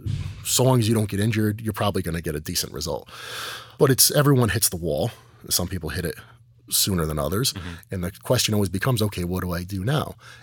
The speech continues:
Speaker 1: And most people will fail to properly, you know, o-, they don't know what overload
Speaker 2: Mm-hmm.
Speaker 1: is or how to induce it. Um, I made it pretty far.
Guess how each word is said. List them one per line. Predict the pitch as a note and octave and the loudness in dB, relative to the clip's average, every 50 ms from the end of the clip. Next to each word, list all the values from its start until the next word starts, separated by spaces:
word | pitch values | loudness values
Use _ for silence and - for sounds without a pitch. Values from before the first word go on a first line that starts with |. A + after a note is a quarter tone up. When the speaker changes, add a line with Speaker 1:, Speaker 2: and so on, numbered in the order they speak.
| - - | -10 -2
Speaker 1:
And | A2 G#2+ G#2 | 0 2 4
most | A2 A#2+ C#3 - - - | 4 4 4 2 0 0
people | - C#3 B2+ - A2+ G#2+ | -2 -2 0 0 0 0
will | G2+ G2+ G2 - | 0 0 -2 -2
fail | - - - B2 C#3 C#3+ A2 G2 F2+ F2 - - - - | -4 -2 0 4 4 4 4 4 0 -2 -4 -4 -4 -2
to | - G#2 F#2+ F#2 F2+ F#2 F2+ F2+ F2 F2 E2+ - - - - - - - - _ _ _ _ _ _ _ _ _ _ - | 0 0 0 2 0 0 0 -2 -2 -2 -4 -6 -10 -18 -20 -20 -20 -20 -20 _ _ _ _ _ _ _ _ _ _ -4
properly, | - F3 G#3+ - - D3 C3 A#2 G#2 - - - - - | -2 -2 -2 2 2 2 2 2 0 -2 -6 -14 -14 -6
you | - D3 A2 | -2 0 0
know, | G2 F#2+ - - - | 0 0 -2 2 4
o-, | C3 C#3+ C#3+ D3 | 6 6 6 6
they | C3+ C#3+ D3+ | 6 6 6
don't | F3+ D#3+ C#3 | 8 8 8
know | D3 C#3+ | 8 8
what | C3 A#2+ - | 6 6 4
overload | A#2 C3 C3 B2+ A2+ A2+ G2+ F#2+ F#2+ G2 F#2+ F#2 F2+ F2 E2 - - - _ _ - - | 4 4 4 4 4 4 2 2 2 0 0 0 0 -2 -6 -8 -12 -14 _ _ -16 -12
Speaker 2:
Mm-hmm. | G#2 - D3 | -4 0 0
Speaker 1:
is | E3 A#2 E2 D2 - - | 2 2 0 -2 -4 -6
or | - G2 | -4 -4
how | - - A#2 A2+ | 0 2 2 4
to | A2 G#2+ G#2+ G2+ G2 F#2+ F2+ - - | 4 2 2 0 0 -2 -6 -10 -10
induce | - G#2+ G#2 G2 - G#2+ G#2 G2+ - D3 | -6 -4 -4 -2 0 0 2 4 4 4
it. | E3 - - - - - - - - - - - - - | 4 2 0 -10 -18 -18 -16 -16 -18 -18 -18 -18 -10 -2
Um, | - F#2+ G2 F#2+ F#2 F2+ E2+ E2+ D#2 - - - _ - _ _ _ _ _ - - - - - - - | 2 2 4 4 4 2 2 0 -4 -8 -18 -20 _ -20 _ _ _ _ _ -20 -20 -20 -20 -10 -2 2
I | B2+ D3 | 6 6
made | D3 D3 D3 C3 | 8 8 8 6
it | B2 - | 4 2
pretty | - - C3+ B2 G#2+ | 2 2 2 2 2
far. | - - F#3 F3+ A#2+ G#2 G#2 | 4 4 4 4 4 2 -2